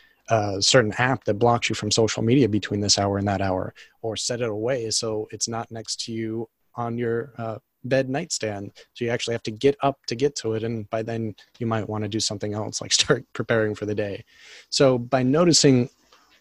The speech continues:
what objectives we have, and then also the things that we're doing instead, so we can kind of say, "These are the,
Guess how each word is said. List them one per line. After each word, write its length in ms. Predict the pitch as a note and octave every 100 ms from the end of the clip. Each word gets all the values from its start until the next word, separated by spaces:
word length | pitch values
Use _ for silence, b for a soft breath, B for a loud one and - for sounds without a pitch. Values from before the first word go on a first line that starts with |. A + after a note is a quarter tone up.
| _
what 340 | - B2+ B2+ C#3+
objectives 640 | B2+ A#2 A2+ - A#2 -
we 200 | A2 G#2
have, 640 | F#2+ - G#2+ A2+ E3 F#3+ - _ _ _ _ _ _ _ -
and 120 | C#3
then 120 | C3
also 320 | A2+ A#2+ A#2+
the 60 | G#2+
things 200 | B2 A#2
that 120 | A2+
we're 100 | A2
doing 300 | G#2+ A2+ A2
instead, 540 | G#2+ G2 - G#2+ D#3 D#3+
so 180 | - A2+
we 80 | G#2+
can 160 | G#2
kind 220 | G2 A2 G2
of 120 | -
say, 240 | - G#2+
"These 200 | G#2 G#2
are 40 | G2+
the, 180 | G2+